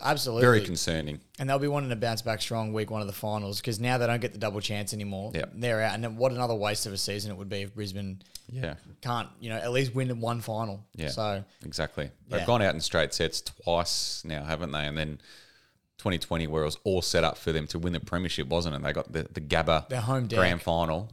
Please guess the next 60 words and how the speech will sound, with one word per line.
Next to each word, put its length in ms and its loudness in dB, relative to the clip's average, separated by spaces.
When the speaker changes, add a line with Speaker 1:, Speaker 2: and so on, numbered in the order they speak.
Speaker 2:
Um, 540 -2
they, 340 0
they, 220 -4
yeah, 200 -2
dropped 260 0
that 140 4
one 140 -2
as 120 -8
well. 200 0
So 320 0
they 100 6
may 240 8
have 140 6
missed 240 4
their 100 6
chances, 600 0
Brisbane, 380 -6
to, 240 -2
uh, 180 0
to 80 -4
win 180 0
it. 180 -4
So 300 -4
Speaker 1:
You 80 -8
know, 80 -4
there's 160 0
only 140 2
so 200 4
long 160 2
a 60 -2
team 360 -4
can 160 -6
stay 600 -4
at 160 -2
that 240 -4
top 220 -4
level. 440 -4
Speaker 2:
Yep. 160 -8
Speaker 1:
They've 100 -4
been 160 2
there 180 2
f-, 220 -6
since 220 -6
about 240 -2
twenty 260 -6
eighteen, 320 -2
twenty 220 -8
nineteen 320 -4
Speaker 2:
Yep. 100 2
Speaker 1:
now, 60 -4
so 180 -4
they're, 140 -2
they're 240 -2
getting 320 -4
towards 400 -4
the 100 -2
end, 160 -4
you'd 100 -4
imagine. 600 -4
So 380 -2